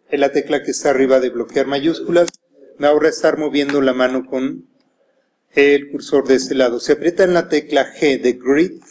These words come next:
quita la retícula y entonces ya tienen como la base para molde-, modelar. En este caso, bueno, pues no es el Lego que buscamos, pero, eh, supondríamos que sí es. Entonces le puedo poner una caja enfrente <clears throat> y a partir de esta,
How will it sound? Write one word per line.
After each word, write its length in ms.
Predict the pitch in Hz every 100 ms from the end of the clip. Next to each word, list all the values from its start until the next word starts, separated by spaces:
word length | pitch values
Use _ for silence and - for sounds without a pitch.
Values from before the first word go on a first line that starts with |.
| _ _
quita 380 | 143 - 143
la 160 | 135 135
retícula 560 | 127 - 143 - 151 151
y 100 | 143
entonces 340 | 135 139 151
ya 120 | 147
tienen 260 | 147 143 135
como 240 | 139 135
la 120 | 131
base 320 | 123 127 - -
para 200 | 131 131
molde-, 380 | 147 151 165 165
modelar. 480 | 143 139 135 123 - - - _ _
En 100 | -
este 200 | 175 185
caso, 320 | 175 180 160 165
bueno, 240 | 156 135
pues 140 | 135
no 120 | 127 135
es 180 | 135 156
el 100 | 147
Lego 340 | 151 139 143
que 280 | - 139 135
buscamos, 680 | 135 127 - 160 160 165 -
pero, 520 | 165 165 175 180 - _ -
eh, 440 | 147 127 127 123 123 - -
supondríamos 580 | 151 135 139 139 139
que 140 | - 131
sí 160 | -
es. 240 | 120 - - _ _ _ _ _ _
Entonces 240 | _ 139 127
le 80 | 131
puedo 240 | 143 135
poner 380 | 135 131 135 135
una 260 | 139 135 135
caja 380 | 147 139 -
enfrente 680 | 143 139 165 160 151 160 165 - _ _ _ -
<clears throat> 240 | 190 190
y 180 | 165 156
a 140 | 156
partir 380 | 156 151 170 170
de 160 | 170 170
esta, 400 | 170 180 180